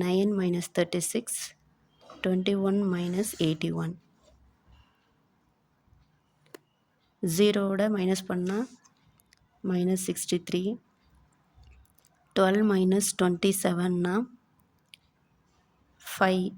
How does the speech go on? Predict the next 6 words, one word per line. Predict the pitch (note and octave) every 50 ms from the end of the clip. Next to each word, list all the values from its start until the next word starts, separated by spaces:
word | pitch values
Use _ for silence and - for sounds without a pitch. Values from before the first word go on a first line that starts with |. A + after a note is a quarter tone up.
| - _ _ _ _ _ _ _ _ _ _ _ _ _ _ _ _ _ _ _ _ _ _ _ _ _ _ _ _ _ _ _ _ _ _ _ _ _ _ _ _ _ _ _ _ _ _ _ _ _ _ _ _ _ _ _ _ -
ஃபைவ் | - G#3 G3 F#3+ F#3+ F#3+ F#3+
மைனஸ் | F#3+ G3 G3+ G3+ G#3 G#3 G#3 -
ஃபிஃப்டீன்னு | - G3 E3+ - - G3+ G3 F#3+ F#3 F#3+ F3+ F3+
வரும். | F3+ F#3 F3 G#3 C4+ - _ - _ _ _ _ _ _ _ _ _ _ _ _ _ _ _ _ _ _ _ _ _ _ _ _ _ _ _ _ _ _ _ _ _ _ _ _ _ _ _ -
தேர்ட்டி | - G#3+ G#3 G#3 - A3+ G#3+ A3
சிக்ஸோட | - G#3 G#3 - - - G#3+ G3+ G3 F#3